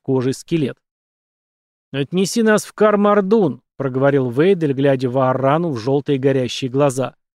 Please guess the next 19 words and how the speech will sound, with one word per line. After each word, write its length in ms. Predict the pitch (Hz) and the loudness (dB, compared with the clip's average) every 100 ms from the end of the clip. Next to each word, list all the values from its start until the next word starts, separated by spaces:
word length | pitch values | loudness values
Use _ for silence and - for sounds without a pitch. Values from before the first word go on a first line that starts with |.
| _ _ _ - | _ _ _ -6
«Мы 220 | 127 151 | 0 0
поедем 500 | 165 165 180 175 180 | 2 4 4 4 2
на 120 | 175 | 2
твоей 340 | 165 170 165 151 | 2 2 2 0
спине». 520 | - 175 180 131 - _ _ _ _ _ _ _ _ _ _ _ _ _ _ | -2 -4 -2 -4 -8 _ _ _ _ _ _ _ _ _ _ _ _ _ _
Чудовище 500 | - 170 277 254 - | -8 -4 -2 -4 -4
низко 300 | 240 240 - | -2 -2 -4
зарычало 560 | 175 196 202 - 262 247 | -4 -2 -2 0 0 0
и 40 | 202 | -2
опустилось 560 | 180 - 233 220 - | -4 -8 -6 -6 -6
на 60 | 180 | -6
передние 440 | 185 190 190 196 | -4 -4 -2 -2
лапы, 460 | 156 143 139 143 139 _ _ _ | 0 2 0 -4 -10 _ _ _
положив 420 | 147 139 139 135 | 0 0 0 -4
массивную 680 | 147 139 - - 208 220 202 | -4 -4 -6 -6 -4 0 0
уродливую 600 | 131 135 139 143 147 147 | 2 2 2 0 -2 -2
голову 420 | 131 131 127 135 | 0 0 0 -2
на 160 | 151 170 | -2 -2
берег. 420 | 139 110 - | -4 -6 -10